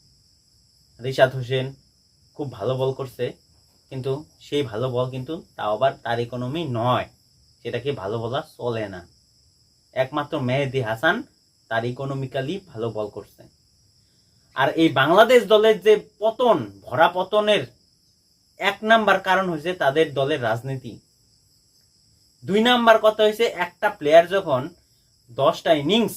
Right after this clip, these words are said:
তার স্ট্রাইক রেট একশো ছুঁইতে পারে না, সেই ব্যাটার অন্য সব ফ্র্যাঞ্চাইজিতে বা অন্য সব ক্রিকেট দলে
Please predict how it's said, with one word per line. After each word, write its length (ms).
তার 220
স্ট্রাইক 340
রেট 200
একশো 420
ছুঁইতে 360
পারে 260
না, 80
সেই 280
ব্যাটার 340
অন্য 160
সব 220
ফ্র্যাঞ্চাইজিতে 600
বা 60
অন্য 120
সব 200
ক্রিকেট 340
দলে 140